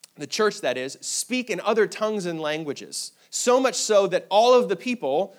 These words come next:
the Portuguese, let's say, or the, uh, let's say the Romans or the Greeks or whoever else was in that crowd and company of people could easily discern the language that was being spoken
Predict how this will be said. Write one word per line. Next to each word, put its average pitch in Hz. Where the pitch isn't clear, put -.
the 151
Portuguese, 165
let's 151
say, 170
or 156
the, 139
uh, 139
let's 165
say 185
the 156
Romans 175
or 160
the 143
Greeks 165
or 147
whoever 190
else 185
was 160
in 233
that 190
crowd 190
and 170
company 175
of 147
people 170
could -
easily 226
discern 196
the 156
language 156
that 143
was 135
being 143
spoken 123